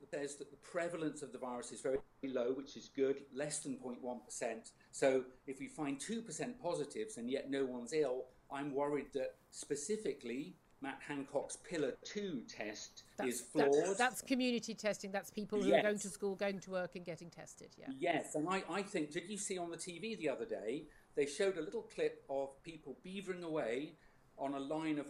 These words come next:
Speaker 1: white tables, looked like big picnic tables, and they were in something that, for all the world, looked like a marquee tent.
Speaker 2: Mm-hmm.
Speaker 1: And there were some, you know, people casting around,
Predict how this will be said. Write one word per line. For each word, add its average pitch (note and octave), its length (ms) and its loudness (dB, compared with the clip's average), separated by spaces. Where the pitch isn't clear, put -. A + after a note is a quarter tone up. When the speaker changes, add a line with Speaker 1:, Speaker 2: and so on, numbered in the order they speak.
Speaker 1:
white D3+ 340 0
tables, B2+ 500 0
looked F3+ 160 -6
like C#3 220 -6
big B2 200 -2
picnic C3+ 380 -4
tables, A2+ 400 -2
and C3 120 0
they C#3+ 120 4
were D3 140 4
in C#3+ 120 0
something D3+ 460 -2
that, C3 200 -2
for - 160 -8
all F#3+ 120 4
the D3+ 60 2
world, B2+ 340 4
looked D3 160 -2
like C3+ 200 -4
a C#3 40 -10
marquee C#3+ 560 -6
tent. F3+ 460 -4
Speaker 2:
Mm-hmm. F3+ 500 -10
Speaker 1:
And C#3 80 2
there C#3 80 2
were D3 60 6
some, C3+ 340 0
you D#3+ 100 4
know, B2 80 4
people D3+ 400 -4
casting C#3 360 0
around, C3+ 520 0